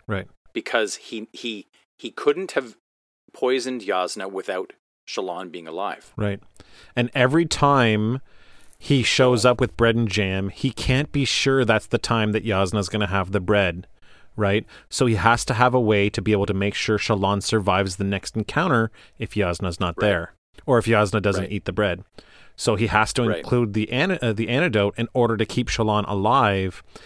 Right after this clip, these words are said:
Speaker 1: to continually have access to Yasna.
Speaker 2: But like you said, he sort of,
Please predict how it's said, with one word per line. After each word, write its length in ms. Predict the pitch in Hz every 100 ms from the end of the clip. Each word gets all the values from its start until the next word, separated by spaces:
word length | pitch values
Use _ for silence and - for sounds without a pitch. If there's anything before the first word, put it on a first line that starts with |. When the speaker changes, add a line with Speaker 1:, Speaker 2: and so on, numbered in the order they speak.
| - -
Speaker 1:
to 80 | -
continually 1080 | 117 127 113 - 127 123 120 113 113 104 101 - - - -
have 260 | - 107 101
access 500 | 92 101 - 101 95
to 120 | -
Yasna. 500 | 107 92 98 - 78 - _ - _ - _ _ _ _ _ _ _ _ _ - - -
Speaker 2:
But 100 | -
like 220 | 135 131 147
you 120 | 165
said, 300 | - 107 -
he 140 | 117
sort 240 | 117 170 175
of, 160 | 156